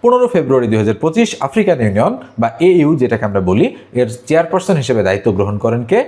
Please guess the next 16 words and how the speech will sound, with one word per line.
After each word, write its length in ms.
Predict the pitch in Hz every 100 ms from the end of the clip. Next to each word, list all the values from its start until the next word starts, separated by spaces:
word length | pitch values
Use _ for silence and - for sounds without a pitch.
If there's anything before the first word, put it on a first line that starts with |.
| - - _ -
জোয়াও 500 | 101 120 117 117 117 - -
লরেঙ্কো। 640 | 101 92 104 107 - 90 - 98
জোয়াও 460 | 101 127 185 277 - 101
লরেঙ্কো 540 | 101 107 104 196 233 - -
দায়িত্ব 280 | 101 95 95
পালন 260 | 87 87
করেন, 260 | 87 101 85 -
মানে 180 | 113 123
দায়িত্ব 300 | 110 107 101
গ্রহণ 300 | 98 113 110
করেন। 280 | 90 85 82 - - -
এরপরে, 400 | 180 175 180 175 - - -
আহ, 320 | 107 107 104
পঁয়তাল্লিশ 500 | 151 156 160 156 160
নম্বরটা 240 | 143 147
দেখেন, 340 | 135 131 139